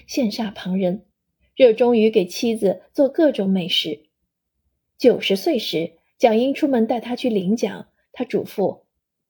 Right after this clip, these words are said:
：“钱给你，奖给我。”但可惜的是，由于钱学森毕生与政治和军事机密打交道，无论是在中国还是美国，关于他的全部故事，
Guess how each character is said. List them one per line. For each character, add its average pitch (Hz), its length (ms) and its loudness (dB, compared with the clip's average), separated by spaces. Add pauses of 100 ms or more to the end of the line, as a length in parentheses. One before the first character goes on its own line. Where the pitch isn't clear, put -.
：“钱 240 480 0
给 190 220 2
你， 165 420 -2 (320)
奖 254 580 -2
给 - 220 -4
我。” - 540 -6 (1800)
但 202 180 0
可 190 180 -2
惜 196 200 -2
的 185 100 0
是， 151 360 -6 (280)
由 240 140 8
于 247 180 0
钱 240 240 2
学 240 140 4
森 254 320 2
毕 240 160 0
生 254 260 2
与 165 140 0
政 226 260 4
治 196 140 0
和 190 140 -2
军 214 200 0
事 208 140 -4
机 202 160 -6
密 208 120 0
打 190 200 -8
交 220 240 0
道， 202 260 -8 (300)
无 262 100 4
论 320 180 4
是 262 140 -2
在 214 200 2
中 269 220 0
国 190 160 -2
还 202 140 -8
是 220 140 -2
美 202 160 -4
国， - 420 -12 (220)
关 302 160 4
于 262 80 -2
他 269 160 -6
的 226 100 0
全 196 180 -4
部 233 100 -2
故 226 220 0
事， - 360 -6